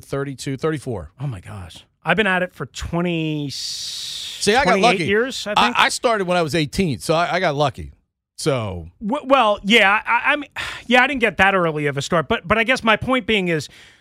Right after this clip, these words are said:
Speaker 2: like, you know, both of us kinda grew up. You, you know, you grew up in the Ken Beatrice era, sports talk, you know, give me a call, you know, and all this stuff. And I grew up in the W F A N era where that was, like, my, my world. Like,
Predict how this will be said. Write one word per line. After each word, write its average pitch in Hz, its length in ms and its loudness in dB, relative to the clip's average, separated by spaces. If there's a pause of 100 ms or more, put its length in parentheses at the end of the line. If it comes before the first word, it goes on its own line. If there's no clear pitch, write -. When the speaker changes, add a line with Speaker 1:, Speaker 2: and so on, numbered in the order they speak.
(140)
Speaker 2:
like, 190 300 0 (800)
you 190 100 2
know, 196 80 4
both 262 300 2
of 294 80 0
us 220 160 2
kinda 214 240 4
grew 185 280 0
up. 240 220 2 (140)
You, 190 160 0
you 170 100 2
know, 170 120 4
you 175 180 0
grew 214 200 2
up 208 140 2
in 190 80 -2
the 185 60 0
Ken 202 240 0
Beatrice 196 580 0
era, 190 460 4 (160)
sports - 400 0
talk, 226 480 2
you 220 80 2
know, 202 160 4
give 226 160 2
me 269 80 4
a - 20 -10
call, 247 380 4
you 220 80 -6
know, 220 160 2
and 233 80 4
all 233 160 6
this 233 120 2
stuff. 233 120 -4 (420)
And 233 320 2 (760)
I 247 100 8
grew 254 140 4
up 240 160 4
in 202 100 -2
the 196 60 0
W 202 400 4
F 190 140 2
A 190 140 2
N 302 180 2
era 165 440 0
where 190 280 4
that 202 240 2
was, 214 240 -2 (200)
like, 190 340 -2
my, 202 320 4
my 190 260 0
world. 175 380 0
Like, 165 200 0